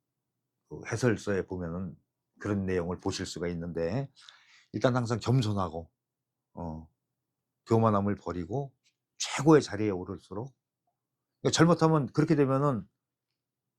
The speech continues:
후회함이 생기잖아요. 뉘우침이 생겨. 어,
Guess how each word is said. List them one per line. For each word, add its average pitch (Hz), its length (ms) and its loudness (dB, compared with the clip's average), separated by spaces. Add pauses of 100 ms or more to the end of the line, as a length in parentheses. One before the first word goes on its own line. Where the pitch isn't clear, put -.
(520)
후회함이 165 420 6
생기잖아요. 113 640 -6
뉘우침이 120 520 -2
생겨. 87 520 -8 (1000)
어, 80 220 -20